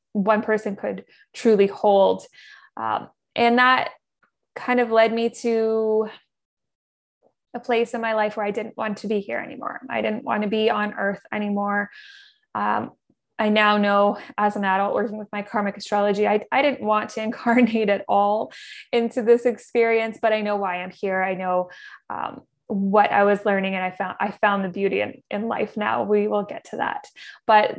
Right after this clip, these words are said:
the experience from a very young age was extremely hard. When I was, I believe I was sixteen. Yep, I was sixteen.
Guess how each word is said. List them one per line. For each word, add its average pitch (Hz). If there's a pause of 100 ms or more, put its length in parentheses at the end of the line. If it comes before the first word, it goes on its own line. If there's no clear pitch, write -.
(140)
the 240
experience 247
from 226
a 220
very 214
young 208
age 196
was 202
extremely 208
hard. - (460)
When 202
I 208
was, 196 (1000)
I 202
believe 208
I 208
was 208
sixteen. 240 (320)
Yep, -
I 214
was 208
sixteen. 214